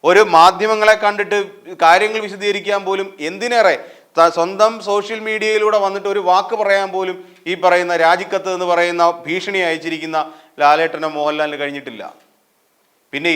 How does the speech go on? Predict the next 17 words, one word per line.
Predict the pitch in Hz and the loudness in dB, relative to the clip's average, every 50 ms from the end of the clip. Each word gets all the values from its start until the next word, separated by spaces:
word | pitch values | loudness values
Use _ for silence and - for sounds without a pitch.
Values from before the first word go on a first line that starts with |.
| 151 143 | -2 -4
എന്ത് | 143 156 170 175 190 190 | -6 -8 -6 -4 -4 -2
ധൈര്യത്തിൻ്റെ | 185 185 185 180 180 180 180 180 175 165 | -2 -2 -2 -2 -4 -6 -4 -4 -4 -2
പുറത്താണ് | 170 165 170 175 170 156 147 143 151 | -2 -4 -2 -2 0 0 2 2 4
ആരെ | 170 185 196 202 202 202 | 4 4 2 2 -2 -2
തിരുത്തി | 202 185 180 180 185 185 | -6 -8 -8 -6 -6 -6
എന്ന് | 175 175 170 165 | -6 -4 -6 -6
പറയുന്നത്? | 156 156 147 143 135 131 127 - _ _ _ _ - 156 | -6 -8 -10 -12 -16 -18 -20 -20 _ _ _ _ -8 -4
വിമർശനം | 190 226 269 269 269 285 269 226 156 113 - - - | 0 2 2 2 4 2 2 2 2 -2 -4 -4 -4
അതെപ്പോഴും | 165 214 226 226 226 208 208 196 | -2 -2 -2 -4 -4 -4 -2 -2
നല്ലതാണ്. | 180 175 175 160 135 117 101 95 - - _ _ _ _ - | -2 0 0 0 0 0 -2 -8 -14 -20 _ _ _ _ -8
വിമർശിച്ചതിന് | 160 190 214 269 269 262 - 285 - - 294 285 285 285 277 262 | -4 2 2 2 2 2 -4 -6 0 0 2 2 2 2 2 2
നന്ദി, | 247 233 208 160 107 - - - 117 | 2 2 0 -6 -6 -8 -10 -8 -4
അതാണ് | 143 185 208 226 240 - | -2 0 0 0 -2 -2
കറക്റ്റ് | 196 190 190 190 - - 180 170 180 - _ _ - - 139 156 | -2 -2 -2 -4 -6 -12 -12 -12 -12 -16 _ _ -6 -2 0 2
ആപ്റ്റ് | 180 180 - - 180 147 | 0 0 -2 -10 -8 -6
വേർഡ് | 135 135 143 147 151 151 127 | -4 -4 -4 -4 -6 -6 -8
വേണ്ടത്, | 113 107 101 98 95 90 | -8 -10 -12 -16 -18 -20